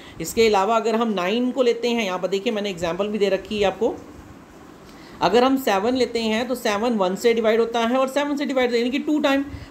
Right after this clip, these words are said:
मतलब कोई value अगर two time divide हो रही है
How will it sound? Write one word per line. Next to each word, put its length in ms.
मतलब 240
कोई 300
value 400
अगर 260
two 200
time 460
divide 440
हो 180
रही 340
है 300